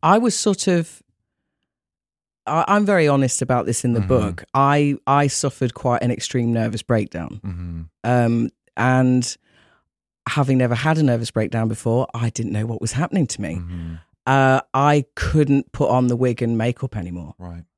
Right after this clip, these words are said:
Speaker 1: I literally couldn't physically do it. I, it, I just couldn't. And the end of my career, I always assumed the reason why I was a Marilyn Monroe impersonator in the first place, I now know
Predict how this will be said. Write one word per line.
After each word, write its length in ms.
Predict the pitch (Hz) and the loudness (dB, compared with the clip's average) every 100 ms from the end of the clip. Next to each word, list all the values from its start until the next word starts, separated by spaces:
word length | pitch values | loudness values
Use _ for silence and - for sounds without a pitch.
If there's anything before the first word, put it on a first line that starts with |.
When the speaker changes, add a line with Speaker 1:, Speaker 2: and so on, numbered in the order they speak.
| - | 0
Speaker 1:
I 80 | 131 | 4
literally 440 | 131 147 - 120 | 4 2 0 -2
couldn't 460 | - 156 127 107 - | 0 0 0 -2 0
physically 520 | 165 139 120 - 110 | 2 4 2 -2 0
do 200 | 135 120 | 0 0
it. 160 | 62 - _ _ _ _ _ _ _ - | -4 -10 _ _ _ _ _ _ _ -4
I, 460 | 117 127 131 127 - _ _ - _ - | 0 2 4 2 -4 _ _ -20 _ -4
it, 180 | 131 - - | -4 -4 0
I 160 | 123 | 2
just 380 | 117 - 131 - | 2 0 -2 -2
couldn't. 480 | - 101 135 65 - _ _ - | 0 0 0 -6 -14 _ _ 0
And 360 | 131 135 135 | 4 4 4
the 140 | 143 147 | 2 4
end 280 | 165 202 | 4 4
of 120 | 160 143 | 2 2
my 200 | 139 131 | 2 0
career, 560 | - 131 131 123 117 | -2 0 2 2 0
I 240 | 117 131 147 | 0 2 2
always 260 | 139 131 | 2 0
assumed 680 | 123 - - 127 123 123 120 - _ _ _ _ _ _ _ | -2 -4 -2 0 0 -2 -4 -10 _ _ _ _ _ _ _
the 140 | 135 175 | -4 -2
reason 480 | 170 214 254 190 156 | 2 2 2 4 4
why 160 | 143 | 4
I 20 | 139 | 4
was 140 | 131 | 2
a 40 | |
Marilyn 300 | 131 127 123 | 2 2 2
Monroe 200 | 120 120 | 2 2
impersonator 540 | 120 120 117 - 120 87 | 0 0 -2 -2 -2 -2
in 80 | 110 | -4
the 60 | |
first 340 | 107 131 123 - | -2 0 0 -2
place, 280 | 104 107 131 | -6 -4 -2
I 80 | |
now 260 | 127 127 117 | -2 0 -2
know 360 | 117 113 110 | -2 -2 -4